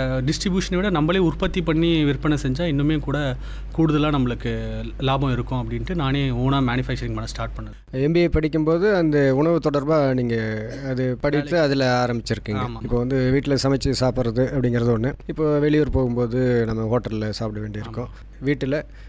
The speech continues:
Speaker 2: அல்லது வெளியில ஹோட்டல்ல சாப்பிட்றது அப்படிங்கிறது தான் இது வரைக்கும். இப்போ அந்த உணவை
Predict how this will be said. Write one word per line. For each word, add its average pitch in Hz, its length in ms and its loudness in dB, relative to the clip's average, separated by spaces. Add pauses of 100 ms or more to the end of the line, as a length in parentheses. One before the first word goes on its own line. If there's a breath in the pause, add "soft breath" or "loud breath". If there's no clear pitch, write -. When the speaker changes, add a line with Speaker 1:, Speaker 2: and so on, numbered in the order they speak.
(140 loud breath)
Speaker 2:
அல்லது 165 240 0
வெளியில 143 340 2
ஹோட்டல்ல 110 400 -2
சாப்பிட்றது 110 440 -2
அப்படிங்கிறது 104 400 -6
தான் 113 160 -10 (100)
இது 131 140 0
வரைக்கும். 117 320 -2 (140)
இப்போ 208 280 -2 (180)
அந்த 160 260 0 (640)
உணவை 196 400 2